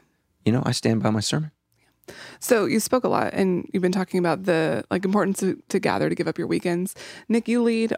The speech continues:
Speaker 2: our online campus, and we have a lot of people who connect with Sandals Church online. I imagine a lot of our de-, debrief listeners are folks who can't necessarily make
Speaker 1: Right.
Speaker 2: it to a Sandals Church campus. So what does that look like for folks who maybe are connected with a church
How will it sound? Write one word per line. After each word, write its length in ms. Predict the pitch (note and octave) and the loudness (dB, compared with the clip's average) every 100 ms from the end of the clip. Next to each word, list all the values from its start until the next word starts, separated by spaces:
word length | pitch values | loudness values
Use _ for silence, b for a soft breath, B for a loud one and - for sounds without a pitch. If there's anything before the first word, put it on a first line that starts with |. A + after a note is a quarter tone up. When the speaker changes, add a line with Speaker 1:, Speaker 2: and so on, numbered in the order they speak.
| - | 0
Speaker 2:
our 320 | F3 D#3 C#3+ - | 2 0 0 2
online 320 | F#3 D#3+ E3 | 2 0 -4
campus, 420 | - F#3 - G#3 | -8 -6 -4 -2
and 100 | F#3+ | 0
we 60 | F#3+ | 2
have 80 | |
a 60 | F#3+ | 2
lot 180 | F3+ G3 | 2 2
of 60 | |
people 180 | G3 F#3 | 2 0
who 40 | F3+ | 0
connect 240 | F3+ F#3 | -2 -4
with 80 | F#3 | -8
Sandals 240 | F3+ F#3+ | -8 -6
Church 180 | - F#3 | -4 -4
online. 280 | F3+ F3 F3 | -2 0 0
I 20 | |
imagine 240 | F#3+ F#3+ F#3+ | 0 2 2
a 20 | |
lot 80 | F#3 | 2
of 80 | |
our 80 | F3 | 0
de-, 140 | - - - | -4 -6 -2
debrief 340 | F#3+ G#3 G3 - | 2 2 2 -2
listeners 380 | F#3+ E3+ F#3 | -2 -2 -2
are 60 | F#3+ | 0
folks 320 | G3 F3 - | 0 -2 0
who 200 | G3 F#3 B B B | 0 0 B B B
can't 220 | - G#3+ F#3 | -2 0 2
necessarily 320 | F#3+ F#3 F3 | 2 0 2
make 200 | F3+ G#3+ | 2 4
Speaker 1:
Right. 140 | G3+ | 4
Speaker 2:
it 40 | E3 | 4
to 60 | |
a 60 | F#3 | 2
Sandals 260 | F3 E3 - | 0 -2 -2
Church 240 | - - | -4 -4
campus. 540 | G#3+ G3+ - G3+ - - B B - | -6 -2 0 -2 -4 -14 B B 2
So 120 | A3 | 4
what 80 | B3+ | 4
does 80 | |
that 120 | C4+ G3 | 4 2
look 160 | F#3 | 2
like 160 | F#3 F3 | 0 0
for 140 | G3 | -2
folks 440 | - F#3 F3+ - - | 2 2 2 -2 0
who 180 | F#3 | 2
maybe 220 | F#3+ G3 G3 | 4 2 2
are 100 | E3+ | 0
connected 340 | F3+ F3+ F3+ | 0 -2 -2
with 100 | - | -4
a 60 | - | -2
church 420 | F#3+ F3+ - | -2 -4 -6